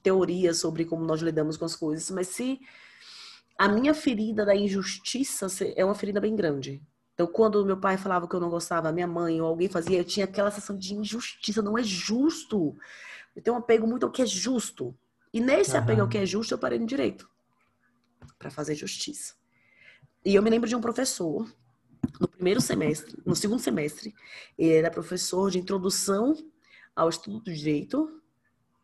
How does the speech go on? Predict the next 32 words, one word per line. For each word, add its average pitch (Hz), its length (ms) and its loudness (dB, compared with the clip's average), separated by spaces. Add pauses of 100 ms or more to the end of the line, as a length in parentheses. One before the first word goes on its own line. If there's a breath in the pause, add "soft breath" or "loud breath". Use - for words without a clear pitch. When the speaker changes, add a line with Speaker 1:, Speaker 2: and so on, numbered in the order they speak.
(140)
Speaker 1:
acho 156 140 -12
que - 80 -10
era 151 100 -2
isso, 165 400 -6 (920 loud breath)
e 175 160 0
ele 175 260 2
falava 165 640 2
assim, 160 960 -4 (140)
"Se - 240 -2
vocês 277 300 0
querem 185 240 0
justiça, 165 420 -4
vocês - 160 -8
estão 190 120 -8
no 190 80 0
lugar 190 200 0
errado." 180 320 -4 (1600)
Assim, - 180 -12
foi 160 140 -4
um - 20 -4
tapa 170 280 0
na 190 80 -2
nossa 175 220 -4
cara, 131 300 -8
foi - 140 -10
o - 20 -18
primeiro, 165 400 -6
primeiro 233 300 0
foi 240 80 -4
o 226 40 -8
segundo 214 180 -8
semestre. - 400 -8